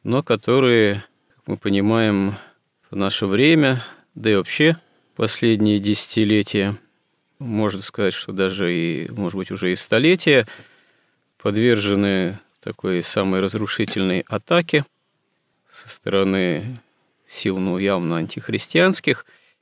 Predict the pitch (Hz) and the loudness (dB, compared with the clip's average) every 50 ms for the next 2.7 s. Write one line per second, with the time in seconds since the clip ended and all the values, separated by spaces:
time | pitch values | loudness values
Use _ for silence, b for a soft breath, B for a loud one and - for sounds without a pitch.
0 | _ _ - - 101 104 110 107 107 104 98 101 95 117 143 - - - 113 107 | _ _ -6 -2 0 2 4 4 4 4 4 2 2 0 0 -2 -2 -2 -4 -2
1 | - - 104 101 101 98 92 87 90 95 92 98 107 104 101 98 95 92 95 101 | 0 2 2 4 4 2 2 0 -2 -4 -8 -8 -6 -4 -2 -2 -2 -2 -2 -2
2 | 101 98 90 90 104 95 101 92 90 90 90 90 87 101 | -2 -2 -4 -4 -6 -6 -6 -4 -4 -2 -2 -4 -6 -8